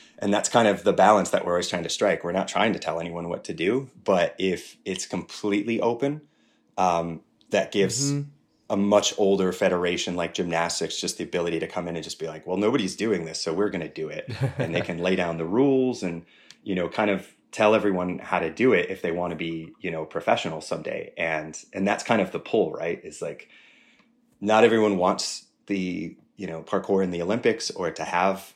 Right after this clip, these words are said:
Speaker 1: uh, competitive parkour, but we're at that point where it's gonna happen with or without folks. And, and there will always be
Speaker 2: Mm-hmm.
Speaker 1: people in the community, as you've seen, you know, attending, like, the fies events and stuff like that, that will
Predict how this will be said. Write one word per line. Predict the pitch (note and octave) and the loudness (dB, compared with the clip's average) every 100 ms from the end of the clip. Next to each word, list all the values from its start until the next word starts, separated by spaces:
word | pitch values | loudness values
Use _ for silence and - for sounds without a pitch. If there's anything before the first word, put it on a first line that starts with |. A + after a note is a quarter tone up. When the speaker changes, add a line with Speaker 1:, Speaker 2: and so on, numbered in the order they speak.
| - | -12
Speaker 1:
uh, | E2+ D#2+ D#2 | -8 -8 -8
competitive | - E2+ F#2 G2+ A2 | -10 -4 -2 -2 -4
parkour, | - G#2+ - A2 A#2 A#2 - | -2 -4 -2 -2 -2 -4 -2
but | F2 E2 - _ _ _ _ - | -2 -2 -8 _ _ _ _ 2
we're | G#2 | 4
at | G#2 | 6
that | G2 - | 4 4
point | A2+ G#2+ | 4 4
where | F#2 | 2
it's | F2+ - | -2 0
gonna | F2 | -2
happen | D#2+ F2+ F2 E2+ E2 - _ _ _ _ _ _ - | 0 0 0 -2 -4 -12 _ _ _ _ _ _ -2
with | G2 G2 | 0 2
or | F2+ | 2
without | E2+ F#2 F2+ E2 - _ _ _ _ | 2 4 4 2 -2 _ _ _ _
folks. | - D#2 C#2 - - _ | -4 -4 -2 -8 -10 _
And, | F2+ E2+ D#2+ D#2+ | -4 -4 -4 -8
and | - F2 | -6 0
there | F2+ | 2
will | E2+ | 4
always | G2+ G#2 G2 | 6 6 6
be | G2+ | -2
Speaker 2:
Mm-hmm. | F2 | -6
Speaker 1:
people | F#2+ F2+ | -4 -4
in | E2+ | -4
the | |
community, | E2 F2 F#2+ F2+ E2 D#2+ D#2+ | -6 -2 0 0 -2 -6 -6
as | E2 | -6
you've | E2 - | -6 -8
seen, | F2+ E2 D#2+ D#2 | -8 -6 -8 -12
you | - E2 | -12 -10
know, | D#2+ | -8
attending, | D#2+ E2+ D#2+ E2 | -8 -6 -6 -8
like, | E2 | -10
the | - | -8
fies | D#2+ E2 E2+ F2 | -2 0 0 -2
events | D#2+ E2 - | -8 -10 -10
and | - | -10
stuff | - - - | -10 -10 -8
like | - | -8
that, | - - - | -6 -6 -6
that | - | -8
will | - D#2+ - | -6 -8 -10